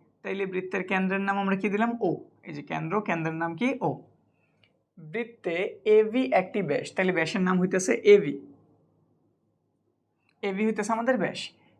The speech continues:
এবং এসিবি একটি অর্ধবৃত্তস্থ কোণ। আমরা কোণটা এখনো আঁকি নাই, আমরা এখন আঁকবো। বোঝানোর সুবিধার্থে আমরা আঁকি নাই, এখন এঁকে দেখাইতেছি।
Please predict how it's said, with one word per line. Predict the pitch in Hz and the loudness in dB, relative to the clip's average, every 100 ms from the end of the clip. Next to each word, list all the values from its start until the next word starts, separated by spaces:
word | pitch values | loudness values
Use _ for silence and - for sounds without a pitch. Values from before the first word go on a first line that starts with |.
| - | 0
এবং | 190 220 226 170 208 247 - - _ 254 | 2 2 2 0 -2 -6 -12 -20 _ -2
এসিবি | 277 269 - 233 208 180 175 233 - | -2 -2 -2 0 0 -2 -2 0 2
একটি | 185 214 247 214 | 0 0 2 4
অর্ধবৃত্তস্থ | 196 190 151 151 147 - 151 | 4 0 -2 -4 -8 -6 -6
কোণ। | 156 170 | -2 2
আমরা | 196 202 | 4 4
কোণটা | 254 240 220 | 2 4 4
এখনো | 233 233 214 | 4 2 2
আঁকি | 226 214 | 2 0
নাই, | 196 | 0
আমরা | 190 233 247 | 0 2 2
এখন | 226 196 156 | 0 0 -2
আঁকবো। | 160 180 - _ _ 160 | -6 -16 -20 _ _ -12
বোঝানোর | 165 196 196 196 | -8 -4 -4 -4
সুবিধার্থে | 233 240 240 240 208 | 0 2 2 2 2
আমরা | 175 220 - - - 185 | 6 6 6 -4 -8 -8
আঁকি | 185 147 | -8 -10
নাই, | - 170 | -4 -4
এখন | 196 190 | -2 -2
এঁকে | 202 196 | 0 0
দেখাইতেছি। | 160 - - - | 0 -2 -6 -10